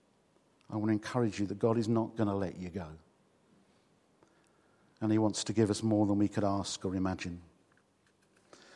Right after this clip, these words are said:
And I've also learned that if I am to receive what God has for me now, I've got to let go of the past, even though that was good and important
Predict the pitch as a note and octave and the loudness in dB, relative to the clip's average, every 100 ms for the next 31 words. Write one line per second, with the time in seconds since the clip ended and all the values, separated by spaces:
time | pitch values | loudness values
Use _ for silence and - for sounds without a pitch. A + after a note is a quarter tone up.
0 | - - - - - D#3 E3+ A3 G#3 F3+ | -20 -20 -20 -4 12 12 12 12 12 12
1 | E3 E3 F3+ D#3+ D3 D3+ D#3 D#3 D#3+ D#3 | 12 12 12 12 12 12 12 12 12 12
2 | D3+ C#3+ - D#3 C#3+ C3+ C#3+ C3+ C#3 - | 10 6 8 10 10 12 12 12 8 4
3 | C#3 B2 B2 B2+ A#2+ B2 C#3 B2 B2+ A#2 | 4 6 6 8 6 6 6 6 6 6
4 | C#3 G#2 F#2 - - - A2+ A#2+ - D#3 | 6 6 0 -12 -14 -4 0 0 8 8
5 | A#2 F#2 - C3+ C3+ C#3+ C#3+ A#2+ A#2 A#2 | 8 4 2 4 6 8 10 8 4 0
6 | - C3+ C3 C3 C3 D3 C#3 G#2+ | 4 4 6 6 8 10 10 8